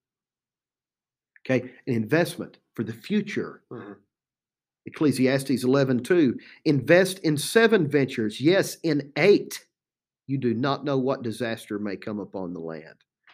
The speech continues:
Speaker 1: That's about diversifying your investments.
Speaker 2: Yeah.
Speaker 1: Okay?
Speaker 2: Yeah.
Speaker 1: So invest, but do so faithfully, wisely, and after you have given.
Speaker 2: Yeah.
Speaker 1: Essential.
Speaker 2: Yeah.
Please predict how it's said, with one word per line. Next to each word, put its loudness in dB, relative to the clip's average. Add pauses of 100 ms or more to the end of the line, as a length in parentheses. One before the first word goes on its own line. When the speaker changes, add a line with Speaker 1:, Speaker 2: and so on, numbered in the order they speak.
Speaker 1:
That's -8
about -8
diversifying -8
your -18
investments. -20
Speaker 2:
Yeah. -10 (240)
Speaker 1:
Okay? -4
Speaker 2:
Yeah. -10 (380)
Speaker 1:
So -2 (220)
invest, -2 (920)
but 0
do 2
so -2
faithfully, 0
wisely, 0
and -8 (200)
after 0 (200)
you -4
have -10
given. -10 (220)
Speaker 2:
Yeah. -12 (320)
Speaker 1:
Essential. 2 (160)
Speaker 2:
Yeah. -14